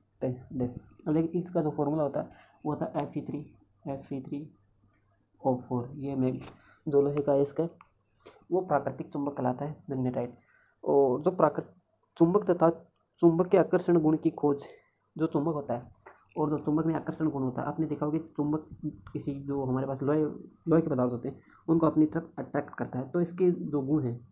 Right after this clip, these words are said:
चुंबक के गुण तथा चुंबक की खोज की थी यूनान का एक दार्शनिक था जिसका नाम था थेल्स ने।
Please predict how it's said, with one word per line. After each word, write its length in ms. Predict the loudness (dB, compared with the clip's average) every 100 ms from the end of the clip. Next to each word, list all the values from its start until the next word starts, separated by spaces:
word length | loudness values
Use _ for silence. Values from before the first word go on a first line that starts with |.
| _ -20 _ _ 0
चुंबक 260 | 2 2 0
के 80 |
गुण 200 | 2 2 0 -2
तथा 140 | -2
चुंबक 320 | -2 -4 -4
की 80 | -4
खोज 260 | -4 -4 -4
की 120 | -4
थी 180 | -2 -4 -8 _ _ -2
यूनान 300 | 0 0 0
का 100 | -2
एक 160 | 0
दार्शनिक 380 | 2 2 0 -2
था 320 | -4 -6 -10 _ _ _ _ _ _ _ _ _ _ _ _ _ _ _ _ _ -16 -4
जिसका 260 | -4 -2 -2
नाम 160 | -2
था 120 | -2 -4
थेल्स 320 | -2 -2 -2
ने। 160 | -6